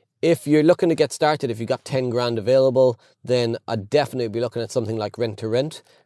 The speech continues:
Rent to rent could get you, I, on average, I spend five grand on a rent to rent deal. That's the average. Sometimes we spend nothing, but, um, an average, the most we've ever spent is around just under seven. Now, if you got ten K, you could eat, on an average, you could do two rent to rent deals.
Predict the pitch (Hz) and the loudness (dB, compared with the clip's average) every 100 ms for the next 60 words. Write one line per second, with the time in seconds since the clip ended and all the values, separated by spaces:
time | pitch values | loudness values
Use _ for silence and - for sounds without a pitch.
0 | - 131 156 135 139 131 127 107 120 113 | -2 0 2 2 2 2 -2 0 0 0
1 | 120 - 147 - 143 151 135 117 131 120 | -2 0 0 0 0 0 0 0 0 -2
2 | - 117 - 123 117 123 120 117 110 107 | -2 -2 2 2 2 0 0 0 -2 -2
3 | 117 107 104 113 107 101 - - - 113 | -4 -4 -4 -6 -6 -10 -12 -16 -8 -4
4 | 110 113 - - - 131 120 110 113 104 | -2 -4 -8 -14 -2 -2 0 -4 -4 -6
5 | 104 - 110 113 117 - 110 120 - _ | -8 -6 -4 -2 -4 -6 -12 -14 -16 _
6 | _ _ 123 117 127 - - 117 113 110 | _ _ 2 2 -2 -14 -12 -10 -8 -4
7 | 123 120 107 135 135 151 - 117 113 104 | -2 -2 -4 0 4 4 4 0 -2 -2
8 | 120 101 101 107 110 - - 120 - 113 | -6 -6 -6 -6 -6 -10 -8 -6 -4 -6
9 | 98 - 104 104 - _ _ _ - 113 | -6 -8 -8 -8 -18 _ _ _ -8 -6
10 | 110 107 - 110 127 135 - 117 101 135 | -4 -6 -10 -6 -2 -2 -2 -4 0 0
11 | 107 92 104 - 135 - 110 127 135 104 | -2 -6 -10 -8 -8 -6 -4 -2 -4 -6
12 | 107 110 104 104 127 107 104 101 113 - | -10 -8 -8 -6 -6 -6 -8 -10 -10 -12
13 | - | -14